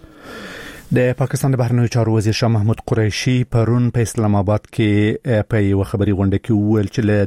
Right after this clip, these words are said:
دوحې ورغلي د طالبانو پلاوي ته یې ویلي چې په افغانستان کې د تاوتریخوالي کم شي، خو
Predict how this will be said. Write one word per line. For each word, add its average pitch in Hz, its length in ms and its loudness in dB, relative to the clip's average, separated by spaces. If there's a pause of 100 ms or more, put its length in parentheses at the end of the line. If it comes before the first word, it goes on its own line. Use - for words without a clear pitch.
(140)
دوحې 95 320 0
ورغلي 104 560 2
د 104 40 0
طالبانو 101 560 0
پلاوي 101 340 0
ته - 120 -2
یې 95 60 2
ویلي 98 360 0
چې - 80 -8
په - 100 -2
افغانستان 98 420 0
کې 104 120 -4
د 98 60 0
تاوتریخوالي 92 720 -2
کم 92 320 -2
شي، - 140 -8
خو 147 140 -2